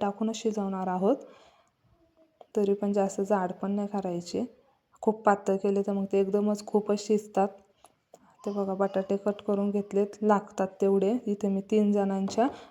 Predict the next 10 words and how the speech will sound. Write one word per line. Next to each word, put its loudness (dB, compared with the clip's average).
अंदाजाने 2
भाजी 0
बनवत 0
आहे. 0
त्यानंतर 0
बघा, 2
वांगे 2
घेतलेले 2
आहेत, 4
एकदम -2